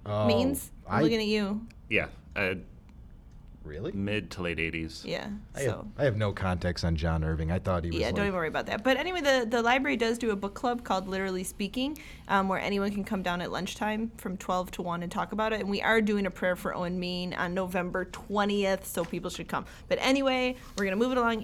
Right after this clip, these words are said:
Speaker 2: Andrew, tell us about a book on the Great American Read that people should read.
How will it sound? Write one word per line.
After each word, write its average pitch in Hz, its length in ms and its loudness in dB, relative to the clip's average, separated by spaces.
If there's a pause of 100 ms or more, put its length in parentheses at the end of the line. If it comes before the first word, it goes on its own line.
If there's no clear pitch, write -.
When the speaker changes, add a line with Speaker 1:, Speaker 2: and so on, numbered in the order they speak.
Speaker 2:
Andrew, 226 460 2
tell 262 400 4
us 233 420 2
about 185 300 0
a 180 60 -4
book 233 520 2
on 190 120 0
the 180 80 -4
Great 208 260 2
American 196 440 0
Read 185 360 -2
that 165 260 0
people 180 320 -4
should 175 240 -6
read. - 240 -12